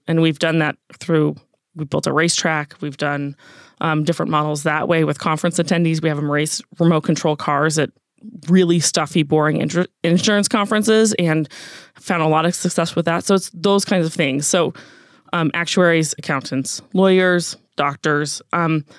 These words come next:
worked with a lot of companies like that, but we've also worked with, um, um, a baseball bat manufacturer here in town, which is a little bit more fun than those things, but it's still changing their messaging, which you don't think it'd be hard to change messaging about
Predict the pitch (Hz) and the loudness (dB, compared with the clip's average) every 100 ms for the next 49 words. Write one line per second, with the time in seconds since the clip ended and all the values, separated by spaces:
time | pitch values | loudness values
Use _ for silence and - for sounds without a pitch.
0 | _ 202 208 226 214 190 165 175 165 - | _ -2 0 2 2 2 2 0 -2 -4
1 | 180 185 175 175 - 180 196 214 196 185 | 0 0 2 0 0 -2 0 2 2 4
2 | 113 170 - 190 185 170 185 170 156 - | 2 2 2 4 4 2 2 0 0 -4
3 | 160 160 156 147 - _ _ _ _ _ | -2 0 0 -2 -6 _ _ _ _ _
4 | _ - _ - - - - - 156 147 | _ -18 _ -20 -20 -20 -10 -2 0 0
5 | - - 165 156 - 180 175 180 180 180 | -4 -6 -2 -2 -2 0 0 2 4 4
6 | 180 175 - 180 175 175 175 175 170 180 | 2 -2 0 0 0 0 0 0 0 0
7 | 175 175 180 170 165 165 160 - - 165 | 2 0 0 0 0 -2 -4 -14 -6 -2
8 | 170 185 185 180 190 190 196 190 190 202 | 2 2 2 2 2 4 4 4 2 2
9 | 202 185 - 202 - 202 - 196 196 208 | 2 0 -2 -2 0 0 2 0 2 4
10 | 196 175 175 202 190 175 165 185 175 185 | 2 2 0 0 4 4 4 2 0 0
11 | 185 _ - 196 214 208 208 185 190 185 | -2 _ -2 2 2 2 2 2 2 0
12 | 190 175 - 185 180 175 185 170 170 156 | 0 0 0 0 0 -2 -2 0 0 0